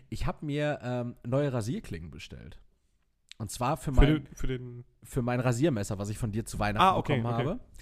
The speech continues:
Speaker 1: Und
Speaker 2: So, äh, das war wirklich ein gutes
Speaker 1: das war ein
Speaker 2: Geschenk, oder?
Speaker 1: fantastisches Geschenk. Und
Speaker 2: Ja.
Speaker 1: witzigerweise, du hast mir ja dieses Rasiermesser geschenkt,
Speaker 2: Mhm.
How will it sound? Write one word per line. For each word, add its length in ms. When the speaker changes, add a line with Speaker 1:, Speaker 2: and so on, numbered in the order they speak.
Speaker 1:
Und 460
Speaker 2:
So, 80
äh, 240
das 160
war 140
wirklich 180
ein 40
gutes 240
Speaker 1:
das 100
war 80
ein 20
Speaker 2:
Geschenk, 220
oder? 100
Speaker 1:
fantastisches 400
Geschenk. 300
Und 80
Speaker 2:
Ja. 80
Speaker 1:
witzigerweise, 640
du 140
hast 160
mir 80
ja 140
dieses 340
Rasiermesser 520
geschenkt, 440
Speaker 2:
Mhm. 180